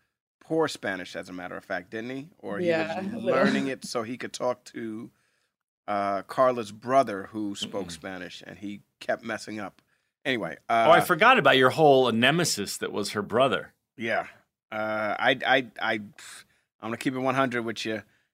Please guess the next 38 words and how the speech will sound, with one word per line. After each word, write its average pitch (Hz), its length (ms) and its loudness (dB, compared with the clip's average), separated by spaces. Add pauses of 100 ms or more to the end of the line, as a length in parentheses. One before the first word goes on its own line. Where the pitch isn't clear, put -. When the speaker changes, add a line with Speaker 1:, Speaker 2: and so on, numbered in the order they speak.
(160)
Speaker 1:
Jamie. 120 540 -2
I, 113 320 -2 (580)
I, 110 160 2 (160)
I'm 117 160 -6
sure 135 340 0
they 113 260 -4 (280)
fed 131 180 0
me 120 140 -4
lines 120 480 -2
off 120 220 0
camera, 101 460 -4
and 104 100 -8
that's 104 180 -6
how 104 160 -2
I 101 100 -2
was 95 180 -10
able 95 200 -10
to 95 80 -14
do 95 60 -14
it. - 40 -4
Speaker 3:
Donald's 208 320 8
very 214 180 10
good 165 140 8
at 135 80 0
mimicking, 123 600 2
Jamie, 92 340 -6
so 107 240 -4
he 117 160 -6
could, 113 240 -4
li-, 90 200 -2
he 131 120 -4
can, 123 240 -4
like, 101 240 -2
mimic 123 520 -2 (300)
things 104 380 -4
really, 104 240 -2
really 95 240 -4
well. 78 380 -4